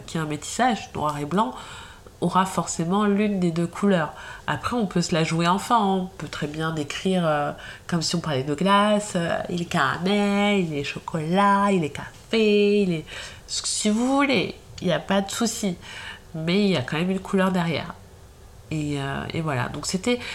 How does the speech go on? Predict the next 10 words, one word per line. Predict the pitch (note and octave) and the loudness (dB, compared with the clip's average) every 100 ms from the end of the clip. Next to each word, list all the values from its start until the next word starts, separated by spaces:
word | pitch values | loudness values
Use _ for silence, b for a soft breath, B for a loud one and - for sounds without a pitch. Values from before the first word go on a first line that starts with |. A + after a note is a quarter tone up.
| B | B
c'était | - - B3 | -14 -4 -4
plutôt | - F#3+ F#3+ | -4 0 0
ça | F3+ G3+ A#3 | 2 2 4
par | A#3 | 2
rapport | F3+ D#3+ - F3 | 2 2 2 2
aux | E3+ E3 | 2 0
anecdotes, | E3+ E3 D#3 D3 D3 F3 - | 0 0 -2 0 0 0 0
euh, | D#3 D3 | 0 -2
sur, | - - F#3 E3+ | -6 -2 0 2
euh, | D3+ | 0